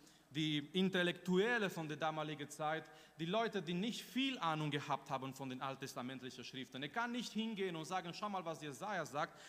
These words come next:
und schau mal, was in den Psalmen steht und schau mal, was erster Mose sagt“, weil die können damit nichts anfangen.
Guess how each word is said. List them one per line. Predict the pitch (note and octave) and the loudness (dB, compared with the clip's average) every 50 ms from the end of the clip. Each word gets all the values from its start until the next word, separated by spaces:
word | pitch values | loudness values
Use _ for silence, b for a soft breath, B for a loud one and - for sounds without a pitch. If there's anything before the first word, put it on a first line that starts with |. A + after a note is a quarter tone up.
| B B | B B
und | - C#3+ | -8 -2
schau | - F#3+ | 0 2
mal, | F#3 F3+ E3+ D3+ | 2 2 2 0
was | D#3+ D3+ E3+ | 0 -2 -2
in | D#3+ | -2
den | C#3+ C#3 | -2 -4
Psalmen | - - - G3 G3 G3+ F#3+ F3+ D#3 | -4 0 2 4 4 6 4 2 2
steht | - - - D#3 E3+ E3 - | 0 0 -2 -2 -2 -2 -2
und | D3 - | -4 -2
schau | - F3 | 0 0
mal, | E3+ E3 D#3+ D#3 | 2 2 2 2
was | D3 D3 C#3 - | 2 0 0 0
erster | - E3 D3 - - C#3+ | -4 -4 -4 -2 -2 0
Mose | D3 E3 G3 A3 A3+ G#3+ D3+ D3+ C3+ | 2 2 4 4 2 2 0 -2 -2
sagt“, | G#2+ B2+ B2 C3 - - B B B B B B - | -2 -2 -2 -2 -4 -6 B B B B B B 2
weil | E3 F3 | 2 4
die | D#3+ F3 | 4 2
können | E3+ - - A3 A#3+ A#3 A#3 A#3 A3+ | 0 0 2 2 4 4 4 2 4
damit | F#3+ G3+ F#3 F#3 F#3+ G3+ G#3 G#3 - | 6 6 6 6 6 4 4 2 2
nichts | - F3+ F3+ F#3 F#3 F#3+ - - - - | 2 4 4 4 4 2 -2 -4 -4 -2
anfangen. | F3+ F#3+ F#3+ F3 - - C#3+ C3 A#2+ G#2+ G2+ F2 | 0 0 0 -2 -2 -4 -6 -6 -6 -8 -8 -10